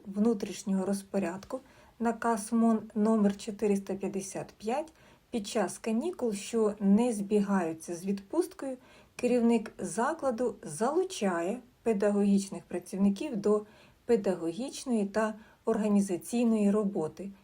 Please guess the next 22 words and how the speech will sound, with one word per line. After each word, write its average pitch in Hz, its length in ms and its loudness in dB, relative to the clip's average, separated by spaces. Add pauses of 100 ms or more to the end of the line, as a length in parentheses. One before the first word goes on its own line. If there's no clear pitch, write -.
(120)
в 190 200 -4
межах 202 480 4
часу, 202 560 -4 (220)
що 214 420 0 (100)
не 220 400 4
перевищує 233 1080 0
їх 196 380 -2
навчального 196 800 0
навантаження 208 840 -4 (340)
до 214 320 4
початку 202 840 -4
канікул. 196 580 -2 (720)
Відповідно 277 540 -2
до 262 320 2 (160)
пункту 262 360 -6
сімдесят 240 520 -4
першого 202 520 0
інструкції 202 840 -2
мон 208 420 2 (100)
номер 202 420 2
сто - 200 -6
два, 196 360 -2